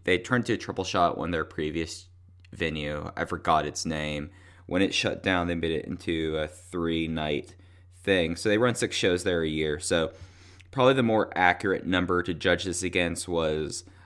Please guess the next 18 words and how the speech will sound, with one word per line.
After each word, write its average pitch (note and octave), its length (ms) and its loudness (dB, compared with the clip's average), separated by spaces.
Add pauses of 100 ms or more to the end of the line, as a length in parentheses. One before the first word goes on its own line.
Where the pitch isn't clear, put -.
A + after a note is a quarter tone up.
last F2+ 480 2
year's E2 720 -2 (380)
December, F#2+ 720 2 (340)
November G#2+ 400 2
to G2+ 120 -6
December E2 760 -2 (140)
triple G2 300 -4
shot, D#2 340 0
which - 160 -6
started E2+ 340 2
on E2+ 220 -2
the D2+ 80 -4
thirtieth, E2+ 580 0
which C#2+ 140 -8
had D#2 160 -2
four E2 220 -4
forty. D2 520 -6
So E2+ 300 -2